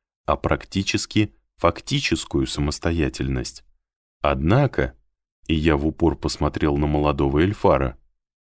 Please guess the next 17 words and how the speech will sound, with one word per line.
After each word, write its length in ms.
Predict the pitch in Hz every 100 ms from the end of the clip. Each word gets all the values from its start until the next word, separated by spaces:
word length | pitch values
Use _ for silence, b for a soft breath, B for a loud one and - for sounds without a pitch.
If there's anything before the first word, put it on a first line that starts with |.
| _
вами 420 | 82 76 90 101
не 280 | 113 123 131
были 320 | 82 69 69 -
учтены 720 | 80 76 - - 71 92 131 - _ _
дополнительные 920 | 82 78 80 78 87 101 104 104 120
факторы, 640 | 127 - 98 - 65 62 - _ _ _ _ _
не 220 | 82 80
те 300 | 71 - 147
причины, 580 | - 85 82 - 73 67
которые 500 | 62 78 92 82 80
подвигли 600 | - 101 95 85 65 67
вас 280 | 67 71 67
взять 440 | 71 80 67 -
девушку 500 | 76 82 65 - -
под 220 | 67 78
постоянный 600 | - 76 - 78 73 67 67
контроль, 540 | 80 82 - 69 62